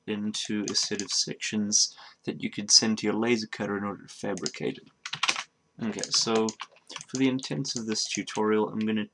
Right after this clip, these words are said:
just take a, a rough mesh like this that I built, but the principle should more or less be the same.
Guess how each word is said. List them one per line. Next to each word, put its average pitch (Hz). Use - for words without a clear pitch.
just -
take -
a, 95
a 104
rough 101
mesh 101
like -
this -
that 202
I 190
built, 135
but -
the -
principle 107
should -
more 95
or 80
less 76
be -
the -
same. -